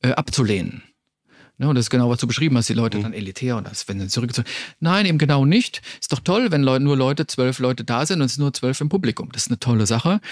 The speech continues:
Speaker 1: weil das ist heutzutage ein politischer Akt. Und zwar dann, wenn die Inhalte sich genau mit diesen Veränderungen des Zusammenlebens, des Verfahrens, des Wohnens,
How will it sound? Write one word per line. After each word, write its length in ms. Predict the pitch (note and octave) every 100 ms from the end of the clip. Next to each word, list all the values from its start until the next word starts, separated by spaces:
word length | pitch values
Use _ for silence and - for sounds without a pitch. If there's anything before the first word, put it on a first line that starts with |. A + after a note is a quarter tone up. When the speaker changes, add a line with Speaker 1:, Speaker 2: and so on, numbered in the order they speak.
| - -
Speaker 1:
weil 120 | A2+
das 120 | C3+
ist 160 | F#3 -
heutzutage 720 | E3 G#3+ G#3+ D3+ B2+ A2+ G2+ - - -
ein 220 | D3 D#3
politischer 760 | D#3 C#3+ D#3+ F#3+ F3 - D#3 - _ _ _ _
Akt. 520 | C#3 B2 - - - _ - - - - -
Und 180 | - A2+
zwar 280 | - C3 D#3+
dann, 540 | C3+ G#2+ C#3 G3 C#4 D#4+ -
wenn 260 | B2+ D#3+
die 180 | F3+ F#3+ -
Inhalte 840 | F#3 G#3 D#3 A#2 A2+ F3 G3 A#3 - - -
sich 200 | D3 -
genau 340 | C3+ C3 D#3
mit 200 | F3 -
diesen 320 | C#3 E3 D#3 - - _ _
Veränderungen 840 | - - B2+ C#3+ E3 F3 E3+ E3+
des 160 | D3 -
Zusammenlebens, 840 | A2+ A#2+ C#3+ D3 C#3 C#3+ C#3+ -
des 140 | - -
Verfahrens, 640 | A2 G2+ A2+ C3 C#3 -
des 300 | - - A2
Wohnens, 500 | B2 C#3+ C#3+ C#3 -